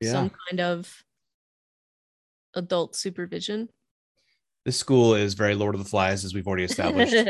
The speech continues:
Speaker 1: It seems like the gym
Speaker 2: Well.
Speaker 1: teacher and the guy with the phone and the stick are the two, uh, you know,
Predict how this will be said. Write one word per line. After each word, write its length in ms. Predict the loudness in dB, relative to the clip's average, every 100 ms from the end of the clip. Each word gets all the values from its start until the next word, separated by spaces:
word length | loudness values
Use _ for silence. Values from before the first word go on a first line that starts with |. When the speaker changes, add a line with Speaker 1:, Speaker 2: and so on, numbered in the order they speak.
| -2 -6 -10 -10 -14 -10 -8 -8 -8 -8 -8 -12 _ _ _ -18 -16 -16
Speaker 1:
It 120 | -4
seems 180 | -2 -2
like 100 | -4
the 60 |
gym 220 | 2 4 6
Speaker 2:
Well. 20 |
Speaker 1:
teacher 580 | 4 4 6 6 4 2
and 340 | 0 -2 -2
the 40 | 0
guy 220 | 2 2
with 180 | 0 -2
the 160 | -4
phone 380 | -2 -2 0 0
and 80 | -2
the 60 | -2
stick 460 | -2 0 -2 -2 -10
are 80 | -8
the 100 | -6
two, 540 | -4 -2 0 -2 -2 -2
uh, 360 | 0 0 -2 -8 _ -8
you 60 |
know, 240 | -6 -6